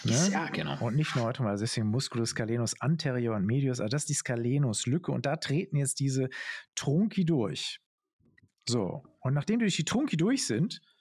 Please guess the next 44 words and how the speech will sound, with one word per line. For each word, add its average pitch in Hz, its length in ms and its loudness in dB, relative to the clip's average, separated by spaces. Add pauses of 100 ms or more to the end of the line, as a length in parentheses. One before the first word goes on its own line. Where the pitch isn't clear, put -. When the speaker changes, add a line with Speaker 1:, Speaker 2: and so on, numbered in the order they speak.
(680)
Speaker 2:
Tja, 123 220 -2 (800)
da 90 160 0
Speaker 1:
da 139 140 2
denken 165 200 2
sie 139 140 2
sich, - 320 -2 (240)
„Ach - 140 0
Speaker 2:
Ach, 196 80 -2
Speaker 1:
komm, 123 100 2
Speaker 2:
wisst 90 140 0
ihr 87 80 -2
was? - 240 -4 (760)
Speaker 1:
das 139 120 -4
ist 156 140 -2
mir 165 100 2
zu - 180 0
langweilig, 131 720 0
jetzt 147 320 -2 (100)
muss 156 240 4
ich 160 140 0
mich 156 320 0 (100)
doch 135 160 2
nochmal 101 280 0
durchmischen.“ - 520 0 (360)
Speaker 2:
Jetzt, - 480 -2
jetzt, - 560 -2
jetzt 151 220 -2
hab 143 100 0
ich, 123 160 -2
jetzt 208 200 -2
hab 220 60 0
ich 170 60 0
Lust, 139 300 0
Faszikel 101 480 -2
zu 87 140 -2
bilden. - 320 -4
Und 87 120 -4
da 95 120 -2
sind 110 100 0
wir 147 100 2
dann 127 180 -2
<laughs> 160 200 -2
auch - 0 -
schon, 131 360 0